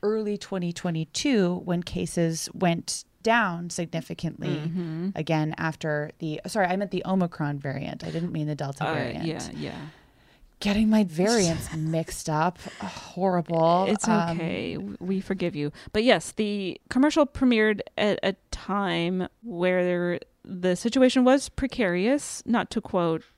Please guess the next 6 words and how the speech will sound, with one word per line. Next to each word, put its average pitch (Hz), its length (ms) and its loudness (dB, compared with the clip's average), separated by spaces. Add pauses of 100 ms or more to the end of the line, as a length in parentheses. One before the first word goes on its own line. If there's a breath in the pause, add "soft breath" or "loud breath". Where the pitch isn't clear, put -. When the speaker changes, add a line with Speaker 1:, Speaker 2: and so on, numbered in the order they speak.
(120)
Speaker 2:
Titanic 185 520 -2
or 147 80 -4
anything. 160 640 -2 (120)
Speaker 1:
I 185 140 -2
mean 170 320 -2
Speaker 2:
Ruth 196 400 2